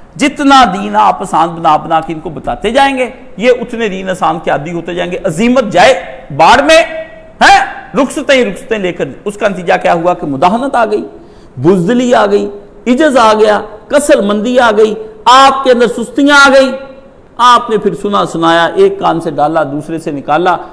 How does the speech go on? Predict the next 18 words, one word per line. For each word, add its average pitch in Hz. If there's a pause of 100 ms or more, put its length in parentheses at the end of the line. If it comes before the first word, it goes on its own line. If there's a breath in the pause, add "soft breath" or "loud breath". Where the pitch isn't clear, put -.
(220 loud breath)
दोनों 262
का 240
दरमियानी 185
हिस्सा 170
खाली 170
था। -
अकल 220
नाम 190
की 180
शय 165
नहीं, 180
अकल 214
नहीं 180
थे, 170
मौज-, 143
मौजा 165
ही 190
मौजा, 175